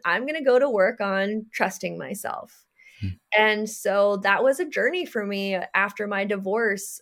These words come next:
Speaker 1: um, for several years. And I can, you know, like, it's gotten to the point now. So that was, you know, end of two thousand and eighteen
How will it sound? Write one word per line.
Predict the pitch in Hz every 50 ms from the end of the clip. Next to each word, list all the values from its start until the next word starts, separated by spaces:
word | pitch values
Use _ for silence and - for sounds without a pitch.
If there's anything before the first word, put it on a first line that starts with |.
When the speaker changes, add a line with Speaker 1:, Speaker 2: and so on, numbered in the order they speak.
| - -
Speaker 1:
um, | 202 196 196 196 196 190 190 196
for | 196 - - - 202 196 202 202 196 196 196 196 196 196
several | 196 - - 208 202 226 233 285 339 349 339 330 294 262 233 214
years. | 202 185 180 214 247 202 104 117 80 - - - - - _ _ _ _ - _ _ _ _
And | 220 214 214 208 202 202 196 196 190 190 185 - -
I | 185 196 226 247 254 254 254 247 -
can, | - 262 240 233 226 226 220 214 208 202 202 196 - _ -
you | 214 208
know, | 202 190 185 185 175 - - _ _ _ _ _ _ _ _ _ _ _ _ _ _
like, | 220 202 196 180 185 - - _ _ - -
it's | 226 233 233 -
gotten | - 240 226 196 185 330 330
to | - 359 349
the | 320 226
point | - - 254 240 240 220 -
now. | 202 202 202 202 196 190 185 190
So | 190 - 214
that | 233 247 240 247
was, | 226 214 208 202 196 - -
you | 214 202
know, | 190 185 185 180 - - -
end | 214 220 220 233 233 233 226 220
of | 214 208 202 202 196 -
two | - - 233 220 214
thousand | 214 214 190 190 196 202 208 214 196
and | 185 180 175 -
eighteen | 190 202 214 - 330 359 370